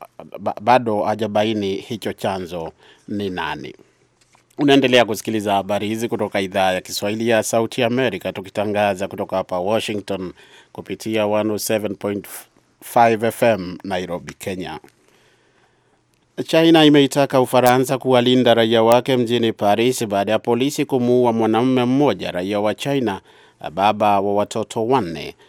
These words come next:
na hivyo kusababisha maandamano ya ghasia. Wizara ya mambo ya nje ya China imesema imewasilisha malalamiko rasmi juu ya matukio hayo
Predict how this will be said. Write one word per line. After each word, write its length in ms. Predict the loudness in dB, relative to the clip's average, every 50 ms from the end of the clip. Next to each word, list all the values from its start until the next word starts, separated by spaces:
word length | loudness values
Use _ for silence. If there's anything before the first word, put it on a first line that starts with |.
| _ _ _
na 100 | -14 -12
hivyo 300 | -8 -8 -8 -6 -6 -8
kusababisha 600 | -8 -8 -10 -6 -6 -6 -2 -2 -4 0 0 -2 0
maandamano 760 | 0 0 0 0 0 -2 -2 0 0 0 0 0 -2 -2 0
ya 140 | 0 0 -2 -2
ghasia. 560 | -4 -4 -4 -4 -6 -8 -6 -6 -6 -8 -8 -12 _ _ _ _ _ _ _ _ _
Wizara 440 | -18 -16 -14 -8 -4 -4 -2 -2 -2
ya 80 | -4 -2
mambo 360 | -2 -2 -2 -2 -2 -4 -4
ya 100 | -4 -2
nje 360 | -2 -2 -2 -2 -2 -2 0
ya 140 | 0 -2 -2
China 540 | -4 -4 -2 0 0 0 0 0 -2 -4 -8 _ _ _ _ _ _ _
imesema 760 | -16 -12 -10 -10 -10 -6 -4 -2 -2 2 2 2 2 0 -2 -4
imewasilisha 720 | -6 -6 -6 -8 -8 -8 -10 -8 -6 -6 -6 -4 -4 -4
malalamiko 640 | -4 -2 -2 -2 -2 -2 -2 -2 -4 -4 -6 -6 0
rasmi 540 | 2 0 0 0 -2 -4 -2 0 0 -2 -2
juu 200 | -2 -4 -2 0
ya 100 | 0 0
matukio 500 | 0 -2 -4 -6 -12 -8 -4 -4 -4 -2
hayo 440 | 0 0 0 0 0 -6 -10 -12